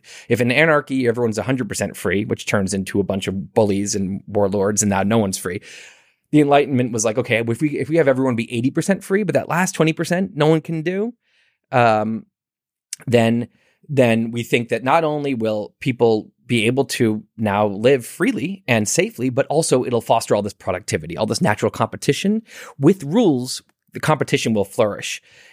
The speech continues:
And this to me is no different than a human's c-, human creating a little group to do a diet with, right? This is a mass scale structure that is basically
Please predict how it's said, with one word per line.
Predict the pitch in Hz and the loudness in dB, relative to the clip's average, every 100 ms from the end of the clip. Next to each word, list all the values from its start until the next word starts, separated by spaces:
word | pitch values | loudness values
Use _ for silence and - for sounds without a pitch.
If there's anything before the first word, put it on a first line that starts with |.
| _ | _
And | 135 123 | 2 4
this | 226 - | 4 2
to | - | -2
me | 208 175 | 0 2
is | 120 - | 0 -4
no | 139 151 | -4 -2
different | 160 175 160 | 0 -2 -2
than | 120 113 117 | 0 0 0
a | 117 | -6
human's | - 160 135 123 113 - | -2 2 4 4 0 -6
c-, | - - | -10 -12
human | - 156 135 | -2 2 2
creating | - 120 110 110 | 2 2 2 -2
a | 104 | -4
little | 117 | -6
group | 113 113 - | -4 -4 -4
to | |
do | 110 98 | -2 -2
a | |
diet | 95 101 98 - | 0 -2 -4 -6
with, | - - - | -12 -12 -2
right? | 113 117 - - - | 2 2 0 -12 -16
This | 135 131 180 | 0 2 2
is | 151 123 120 113 - _ | 2 0 -2 -8 -14 _
a | - 107 | -2 0
mass | 107 117 175 202 | 0 2 2 0
scale | - - - 160 127 120 117 - | -2 -6 -2 0 0 0 -4 -8
structure | - - 143 180 - 247 277 _ _ _ _ _ | -10 0 0 2 0 0 -2 _ _ _ _ _
that | 135 127 | 2 2
is | 113 117 | 2 -2
basically | 113 208 - - 127 120 | 0 0 0 -4 -4 -4